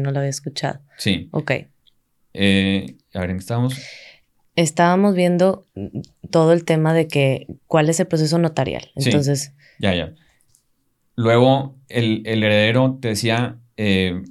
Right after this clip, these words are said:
Speaker 2: este beneficio de inventario es cuando son activos y pasivos, ¿verdad?
Speaker 1: Ajá.
Speaker 2: Entonces,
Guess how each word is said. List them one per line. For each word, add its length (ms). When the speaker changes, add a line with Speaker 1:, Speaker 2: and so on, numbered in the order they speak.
Speaker 2:
este 240
beneficio 380
de 60
inventario 720
es 180
cuando 500
son 240
activos 640
y 80
pasivos, 460
¿verdad? 200
Speaker 1:
Ajá. 140
Speaker 2:
Entonces, 360